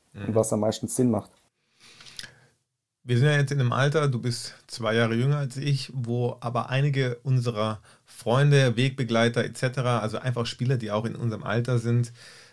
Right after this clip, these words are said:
Speaker 2: ähm, ja, sich vom Fußball verabschieden. Wie hast du das so in, ja, in deinem Umfeld wahrgenommen? Wie ist es für viele, einfach jetzt auch dem Fußball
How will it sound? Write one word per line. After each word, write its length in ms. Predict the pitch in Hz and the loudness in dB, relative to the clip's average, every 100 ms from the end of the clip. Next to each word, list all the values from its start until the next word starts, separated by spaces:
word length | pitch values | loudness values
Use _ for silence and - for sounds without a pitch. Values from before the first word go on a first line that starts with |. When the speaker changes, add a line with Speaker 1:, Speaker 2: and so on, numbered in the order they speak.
| _ - | _ -2
Speaker 2:
ähm, 540 | 113 113 113 113 117 - | 2 2 2 0 -2 -4
ja, 220 | 110 120 | 0 0
sich 160 | 120 117 | 0 -2
vom 320 | 123 120 117 - _ | 0 0 -2 -10 _
Fußball 640 | - - 139 139 127 120 120 | -12 -4 -2 0 2 2 0
verabschieden. 960 | - - 110 117 - 110 98 101 104 101 | -4 -4 -4 -4 -4 -2 -2 -4 -6 -8
Wie 260 | 101 117 120 | -4 0 2
hast 240 | 127 - | 2 0
du 80 | 131 | -2
das 260 | 135 127 | -2 -2
so 200 | - 117 | -2 0
in, 520 | 117 107 110 110 107 113 | 0 -2 -4 -4 -6 -8
ja, 280 | 107 110 113 | -4 -2 -2
in 200 | - 110 | -6 -2
deinem 200 | 107 117 | 0 0
Umfeld 460 | 131 127 123 113 | 0 0 0 -2
wahrgenommen? 720 | 104 117 123 120 117 120 117 117 - - _ | 0 0 0 -2 0 0 0 -4 -20 -20 _
Wie 100 | 117 | -4
ist 200 | 151 143 | -2 -2
es 100 | 143 | -2
für 100 | 120 | -2
viele, 360 | - 120 117 113 | 0 2 2 2
einfach 340 | 113 113 110 | 0 0 -2
jetzt 300 | 110 110 - | -4 -4 -6
auch 400 | 117 107 104 - | -4 -4 -4 -8
dem 300 | - 135 107 | -14 -8 -8
Fußball 680 | 117 127 120 117 107 107 117 | -6 -4 -4 -2 -2 -2 -6